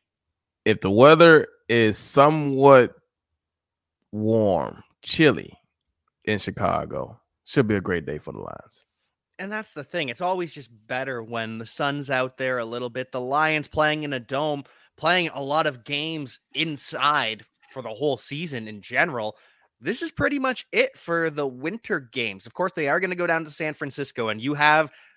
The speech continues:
Speaker 2: made it clear that San Francisco can get pretty cold as well. But it's not gonna be Chicago. It's not gonna be Philly until maybe the playoffs. So this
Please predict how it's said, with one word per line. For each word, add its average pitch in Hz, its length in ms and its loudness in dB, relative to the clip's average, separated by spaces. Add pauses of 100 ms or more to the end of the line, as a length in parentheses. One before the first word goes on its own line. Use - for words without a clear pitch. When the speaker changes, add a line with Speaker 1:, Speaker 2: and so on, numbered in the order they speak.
(340)
Speaker 2:
made 160 300 0
it 170 100 -6
clear 165 340 0
that 117 160 -8
San 143 220 0
Francisco 139 500 -8
can 120 200 -14
get 120 180 -6
pretty 160 520 -10
cold 147 420 -4
as 131 140 -10
well. 117 360 -4 (640)
But 202 320 4 (520)
it's 170 200 -6
not 185 280 0
gonna 160 200 -4
be 151 140 -8
Chicago. 127 600 -2
It's - 140 -14
not 147 180 -2
gonna 147 160 -8
be 131 100 -10
Philly 135 560 -4 (220)
until 135 260 -8
maybe 131 440 -6
the 110 100 -12
playoffs. 120 420 -8
So - 120 -14
this 180 300 -6